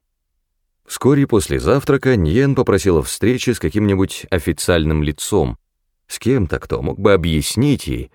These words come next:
за что она оказалась в тюрьме. Ньен настаивала на том, что это какая-то ошибка. Она не совершила никакого преступления. На это охранник ответил, что её оправдания бесполезны.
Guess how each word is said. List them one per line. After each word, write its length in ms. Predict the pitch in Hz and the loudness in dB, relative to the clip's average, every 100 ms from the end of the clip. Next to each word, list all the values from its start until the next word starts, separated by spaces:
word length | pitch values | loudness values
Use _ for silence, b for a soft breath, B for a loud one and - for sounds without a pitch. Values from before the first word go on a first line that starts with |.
| b | b
за 220 | 135 147 | 2 2
что 360 | 104 - 101 113 | 0 0 2 4
она 220 | 95 85 | 2 0
оказалась 440 | 76 67 64 62 | 0 -2 -4 -6
в 80 | - | -10
тюрьме. 380 | - - - 71 _ _ _ _ _ _ _ _ | -10 -10 -10 -12 _ _ _ _ _ _ _ _
Ньен 420 | - 64 90 127 117 | -8 -4 -2 0 0
настаивала 640 | 98 - 113 120 110 104 | 0 2 4 6 6 4
на 140 | 87 | 4
том, 220 | 104 113 | 2 2
что 140 | 95 95 | 2 0
это 200 | 95 95 | 0 0
какая-то 480 | 82 101 98 92 85 | 0 0 2 2 0
ошибка. 600 | - - 131 - - - _ _ _ _ _ _ | -2 -4 -4 -4 -12 -14 _ _ _ _ _ _
Она 220 | - 76 | -4 0
не 160 | 113 127 | 2 2
совершила 720 | 117 113 107 - 101 127 131 | 2 2 2 2 0 2 4
никакого 600 | 131 131 107 - 101 98 | 4 2 0 2 2 2
преступления. 680 | 95 90 - - 62 64 - _ _ _ _ _ _ _ _ _ - | 0 -4 -6 -8 -6 -8 -12 _ _ _ _ _ _ _ _ _ -4
На 140 | 80 | 0
это 200 | 160 151 | 0 0
охранник 400 | 131 120 101 82 | 2 4 4 2
ответил, 460 | - - 147 147 127 | 0 0 -2 0 -2
что 160 | - | 2
её 240 | 90 98 120 | 2 4 2
оправдания 500 | 107 92 113 107 104 | 2 2 2 2 0
бесполезны. 680 | 98 - 98 123 78 - | -2 -2 -2 0 -2 -4